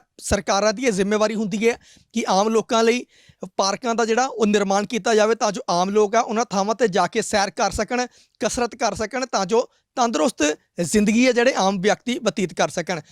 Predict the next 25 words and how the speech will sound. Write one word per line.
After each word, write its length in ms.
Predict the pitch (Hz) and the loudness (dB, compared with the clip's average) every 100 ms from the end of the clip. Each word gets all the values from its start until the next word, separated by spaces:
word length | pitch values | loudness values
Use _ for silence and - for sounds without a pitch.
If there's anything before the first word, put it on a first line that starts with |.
| - _ - | -20 _ -2
ਸੋ 120 | 214 | 2
ਮੈਂ 80 | 233 | 2
ਹੁਸ਼ਿਆਰਪੁਰ 440 | 233 208 185 254 | 2 2 0 -4
ਤੋਂ 120 | 220 | -4
ਕੈਬਨਿਟ 320 | 277 220 233 247 | -2 -2 -2 -2
ਮੰਤਰੀ 280 | 240 277 | -4 -2
ਬ੍ਰਹਮ 180 | 240 233 | -2 -2
ਸ਼ੰਕਰ 300 | 220 240 262 | -2 -2 -2
ਜਿੰਪਾ 300 | 208 214 269 | -2 -2 0
ਨੂੰ 120 | 254 240 | 2 2
ਅੱਜ 140 | 233 - - _ - | 0 -4 -10 _ -6
ਨਵੇਂ 340 | 185 214 269 | 0 2 2
ਵਰ੍ਹੇ 220 | 262 247 254 | 2 2 2
'ਤੇ 200 | 269 254 _ _ - | 2 0 _ _ -6
ਅਪੀਲ 280 | - 240 262 | 0 0 2
ਕਰਨਾ 320 | 277 254 269 | 0 2 0
ਚਾਹਾਂਗਾ 400 | 254 233 240 254 | 2 0 0 -2
ਕਿ 120 | 254 | -2
ਮੰਤਰੀ 320 | 220 208 220 | -2 -2 -2
ਸਾਹਿਬ, 260 | 233 247 247 226 | 2 2 0 -2
ਮੈਨੂੰ 260 | 196 220 | 0 0
ਨਹੀਂ 100 | 254 | 2
ਲੱਗਦਾ 360 | 247 214 214 226 _ _ _ - | 0 0 0 -2 _ _ _ -8
ਕਿ 100 | 220 | -4
ਤੁਸੀਂ 400 | 233 254 247 | 0 2 2